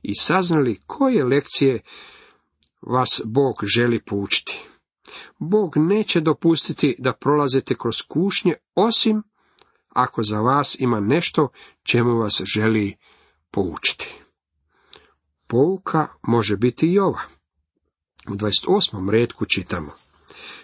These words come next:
„Zar ne znaš, zar nisi čuo? Jahve je Bog vječni, krajeva zemaljskih stvoritelj. On se ne umara, ne sustaje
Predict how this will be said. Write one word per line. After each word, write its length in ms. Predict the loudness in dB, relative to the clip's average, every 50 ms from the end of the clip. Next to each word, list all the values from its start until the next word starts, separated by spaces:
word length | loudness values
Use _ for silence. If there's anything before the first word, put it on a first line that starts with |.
| _ _
„Zar 260 | -4 -4 -4 -4 -2 0
ne 180 | 2 2 2
znaš, 400 | 4 4 2 2 2 0 -2 -4 -8 _ -14
zar 260 | -10 -10 -10 -8 -6
nisi 360 | -2 0 2 2 2 0 0
čuo? 340 | 0 2 2 2 2 0 -4 _ _ _ _ _ _ -20 -20 -18 -18 -18 -20 _ _
Jahve 760 | -18 -4 -2 0 2 2 2 0 -4 -6 0 2 2 4 4
je 160 | 2 0 -2
Bog 340 | -4 0 2 2 2 2 0 -2
vječni, 640 | -4 0 2 2 2 2 0 0 2 2 2 0 -2 _ _ -20 -20 -20 -20 _ _ _ _
krajeva 640 | -4 -2 0 2 2 2 2 2 2 2 0 0
zemaljskih 640 | 0 0 -2 0 2 2 2 2 0 0 0 0 -2 -2
stvoritelj. 580 | -2 -4 -2 0 0 0 0 -2 -4 -8 -8 -8 -14 -20 _ _ _ _ _ -20 -20 -20 -20 _ _ _ _ _
On 240 | 2 2 2 2 2 0
se 180 | 0 0 0 -2
ne 120 | -2 -4
umara, 440 | 0 0 0 2 2 0 -2 -2 -4 -6 -10 _ _ _ _ _ _ -20 -20 _ _ _ _
ne 120 | -10 -4 -2
sustaje 720 | 0 2 2 2 2 0 0 0 0 2 2 0 -2 -4